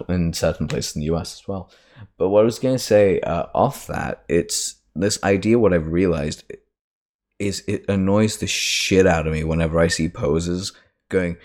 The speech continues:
"Yeah, I wrote a great copy piece, I'm amazing." And then you're like, "Okay, break down why it works."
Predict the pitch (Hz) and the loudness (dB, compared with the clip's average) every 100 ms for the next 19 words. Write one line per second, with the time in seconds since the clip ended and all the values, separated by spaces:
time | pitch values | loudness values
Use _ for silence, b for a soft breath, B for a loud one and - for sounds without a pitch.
0 | b - 107 - 107 104 101 92 104 98 | b -2 0 2 6 6 6 4 0 0
1 | - 104 107 95 101 80 - 101 117 98 | 0 0 0 0 0 -2 0 0 2 2
2 | 101 117 101 85 73 101 107 107 104 101 | 4 2 2 0 0 0 2 2 2 0
3 | - 127 107 98 107 117 117 135 117 87 | 0 0 0 0 2 2 2 -2 2 2
4 | 92 - 76 87 - - - | 2 2 2 0 -2 -8 -10